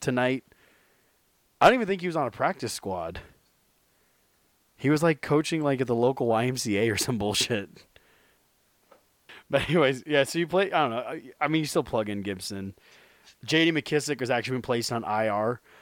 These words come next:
so he's gonna miss the remainder of the season. Um, he could be eligible to come back if they happen to make the N F L playoffs.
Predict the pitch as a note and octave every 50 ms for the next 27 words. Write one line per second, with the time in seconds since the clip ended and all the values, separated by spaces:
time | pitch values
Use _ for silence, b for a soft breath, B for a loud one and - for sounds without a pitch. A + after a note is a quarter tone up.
0 | b - - B2+ C3 B2 A#2 C#3+ C3+ C3 B2+ C3 B2 - B2 A2+ A2+ A2+ G#2+ A2
1 | A2 G#2+ G#2 G#2+ G2+ F#2 G2+ G2 - A#2+ A2 G#2+ G2+ G#2 G#2 G2+ b b b b
2 | b b b _ A#2+ A#2 A2+ A2 G#2+ C3+ C3+ A#2 - - D#3+ D#3 B2+ C#3 C#3+ C3+
3 | B2 B2+ C3+ C3+ A#2 A#2+ B2+ A2+ A2 - B2 A#2 A2+ A2+ A2+ G#2+ - A2 - -
4 | G#2 A2 A2 G#2 G2 A2+ G#2+ G#2 G#2 G2 G2 - G#2 G2 G2 G2 G2 F#2 G2 F#2+
5 | G2 F#2+ - G#2 G2+ G2+ G2 F#2+ F#2+ F#2 - - -